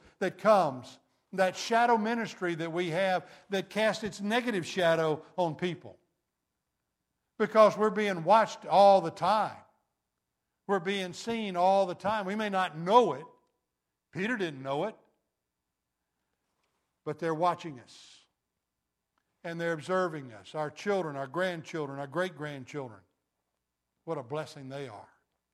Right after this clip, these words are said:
And yet, things that we have said, things that we have done, places that, that we have been, circumstances, situations that cast a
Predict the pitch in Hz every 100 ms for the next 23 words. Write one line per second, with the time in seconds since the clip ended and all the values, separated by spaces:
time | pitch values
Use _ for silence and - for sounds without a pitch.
0 | _ _ _ _ _ 185 170 151 147 160
1 | 214 _ _ _ _ _ _ _ _ -
2 | 190 190 190 147 175 156 156 147 - -
3 | 156 175 196 180 180 151 175 160 151 143
4 | 123 160 165 202 196 - _ 196 180 _
5 | - 190 190 190 151 160 151 _ _ _
6 | - 170 165 170 160 151 131 117 160 170
7 | 190 233 214 _ _ _ _ _ _ _
8 | _ _ _ _ _ _ _ - 220 226
9 | 233 170 202 196 - 180 233 233 208 175
10 | 185 180 196 180 175 - _ _ _ _
11 | _ _ 143 - 165 156 135 - 143 127